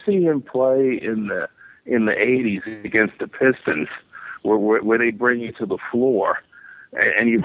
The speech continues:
playing against guys like Bird, Magic, Barkley, you know, Karl Malone, all Hall of Famers. It's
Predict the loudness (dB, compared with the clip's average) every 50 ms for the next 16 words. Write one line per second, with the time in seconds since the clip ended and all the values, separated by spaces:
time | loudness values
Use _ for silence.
0 | -2 -6 -4 -2 0 0 2 2 2 2 0 -2 -6 -6 -6 -4 0 2 2 2
1 | 0 0 0 0 0 0 -2 -2 0 0 2 4 4 4 2 0 0 0 0 0
2 | 0 -2 -4 -8 -8 -10 -10 -10 -6 -2 0 2 2 2 0 -2 -2 -2 -2 0
3 | 0 -2 -6 -8 _ _ _ _ _ _ -2 0 2 2 2 0 0 -2 -6 -8
4 | -8 -8 -6 -4 -2 -2 -2 0 0 0 0 0 0 0 0 0 -2 -4 -4 -4
5 | -4 -2 -2 -2 -2 -2 -2 -2 -2 0 0 -2 -4 -4 -6 -6 -4 -4 -4 -6
6 | -8 -10 -12 -14 -18 -20 -20 _ _ _ _ _ _ -20 -20 -16 -8 -4 -4 -2
7 | 0 0 0 0